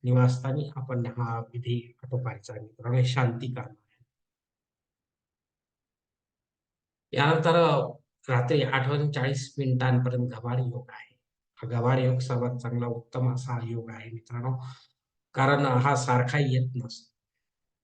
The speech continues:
तर, अ, यात आपल्याला काही नवीन किंवा जुन्या कामांना जर गती द्यायची असेल तर आपण देऊ शकता. पुढेही ते बंद पडण्याचे चान्सेस फार कमी असतात, कारण आपलं अनुष्ठान असतं भगवंताचं मित्रांनो.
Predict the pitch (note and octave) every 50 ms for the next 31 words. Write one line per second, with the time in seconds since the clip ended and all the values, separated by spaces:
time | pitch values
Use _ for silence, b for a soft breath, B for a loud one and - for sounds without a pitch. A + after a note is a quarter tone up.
0 | _ _ _ _ _ _ _ _ _ _ _ _ _ _ _ _ _ _ _ _
1 | _ _ _ _ _ _ _ - B2 B2 B2 B2 A#2+ A#2+ A#2 A2+ - - - -
2 | - C3 B2+ B2+ C#3 C3+ B2+ B2+ C3+ C3+ C3 C3 C3 B2+ B2+ B2 A#2+ B2 B2+ C#3
3 | C#3+ C#3 - C3+ B2+ B2 B2 B2 B2 B2+ C3+ C#3 C3+ - B2 A#2+ B2 A#2+ A2+ A#2
4 | A#2 A#2 A2+ A#2 B2 B2 B2 B2+ A#2+ A#2 A#2 B2+ C3+ C3 C3+ A#2 A#2 A#2 - -
5 | A2+ A2+ - - B2+ B2 - _ _ _ _ _ _ _ _ - A2+ A2+ A#2 -
6 | A#2+ A#2+ A#2 A2 G#2+ - A2+ B2 C3 B2+ B2 - B2 A#2+ - - A#2+ A2+ A2 -
7 | B B B B B B B B _ _ _ _ _ - - C3+ C#3+ D3+ D#3+ D3+
8 | C3 D3+ C#3+ C3+ C3 A#2+ A#2 B2 - - - _ _ _ - C3 C3+ D#3 D#3+ D3
9 | B2 B2 - - - - _ _ _ - - C3+ B2+ A#2+ A#2+ B2 A#2+ A#2+ - B2
10 | B2 - A#2 A2 G#2+ - - B2+ B2 - - A#2 A2+ - - - B2 B2 C#3+ C#3+
11 | C#3 B2+ B2+ - - C#3 - - - B2 A#2 A2+ A#2+ A#2 A2+ - - A#2 A2+ -
12 | - _ - B2+ B2+ B2+ B2+ - - D3 D3 C3+ A#2+ - - - - - B2 A#2+
13 | - G#2 G2+ A2 A#2 - - _ _ _ _ - _ A#2 - _ _ - A#2+ A#2
14 | A#2 A#2